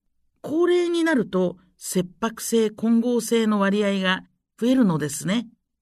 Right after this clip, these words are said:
また、生活の質への影響がより大きいということもあって、いずれも重要です。まずは、過活動膀胱、切迫性尿失禁から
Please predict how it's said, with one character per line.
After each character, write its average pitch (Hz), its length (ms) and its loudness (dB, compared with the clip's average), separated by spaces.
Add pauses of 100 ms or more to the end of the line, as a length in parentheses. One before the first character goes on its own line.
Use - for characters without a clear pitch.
(320)
ま 233 160 -2
た、 202 280 0
生 285 260 0
活 311 340 -4
の 302 200 0
質 - 260 -4
へ 247 120 4
の 175 100 2
影 202 240 -2
響 226 300 -2
が 208 240 0 (300)
よ 180 140 2
り 254 240 2
大 240 220 -2
き - 280 -4
い - 140 -18
と 180 100 -6
い 170 40 -2
う 160 80 -4
こ 165 100 -6
と 165 120 -4
も 156 260 -2
あ 165 40 -6
っ 170 80 -12 (160)
て、 202 200 -4 (400)
い 180 80 0
ず 196 180 0
れ 302 140 4
も 330 260 -2
重 160 300 0
要 151 180 2
で 147 160 -2
す。 - 320 -12 (1700)
ま 247 200 2
ず 226 180 -2
は、 160 260 0 (280)
過 - 140 -10
活 269 380 -4
動 285 220 2
膀 240 300 2
胱、 156 300 -4 (460)
切 185 320 -4
迫 269 200 -4
性 294 240 0
尿 285 240 4
失 - 240 -10
禁 262 240 2
か 285 100 0
ら 196 180 0